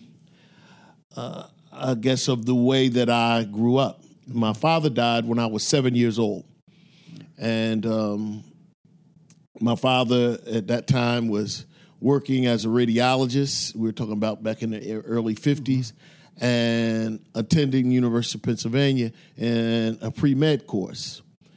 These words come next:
Um, we had just moved into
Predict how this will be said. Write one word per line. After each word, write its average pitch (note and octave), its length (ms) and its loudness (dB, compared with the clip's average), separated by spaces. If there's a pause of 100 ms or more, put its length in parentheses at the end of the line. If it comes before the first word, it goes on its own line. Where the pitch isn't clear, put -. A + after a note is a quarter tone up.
(340)
Um, G#2+ 960 -4 (920)
we C3+ 140 2
had B2 100 0
just B2+ 220 0
moved B2+ 360 2
into B2+ 680 0